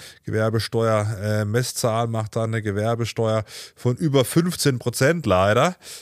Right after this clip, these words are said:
Ähm, da müssen die Freiburger Unternehmer bluten, äh, aber das lässt sich relativ einfach berechnen. Also roundabout dreißig Prozent Steuerbelastung in Freiburg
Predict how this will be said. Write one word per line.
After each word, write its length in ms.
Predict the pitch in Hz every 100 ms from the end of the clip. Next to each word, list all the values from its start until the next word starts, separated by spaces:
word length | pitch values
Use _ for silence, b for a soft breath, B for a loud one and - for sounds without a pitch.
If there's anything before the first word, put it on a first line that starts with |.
| B -
Ähm, 600 | 131 120 120 117 117 117
da 140 | 117 117
müssen 280 | 123 123
die 120 | 120 110
Freiburger 920 | 110 104 127 117 117 120 120 117 117
Unternehmer 640 | 127 117 110 113 120 117
bluten, 580 | 107 113 127 147 165 165
äh, 380 | 143 120 120 113
aber 300 | 87 107 110
das 200 | 110 110
lässt 260 | 110 113 -
sich 180 | 110 -
relativ 300 | 104 110 85
einfach 360 | 92 120 113
berechnen. 380 | 101 92 95 98
Also 160 | 95 101
roundabout 640 | 95 98 101 - 95 110 B B B -
dreißig 420 | - 98 107 107
Prozent 360 | - - 101 98
Steuerbelastung 840 | - 107 113 113 110 - 110 104
in 80 | 98
Freiburg 580 | - 98 104 101 98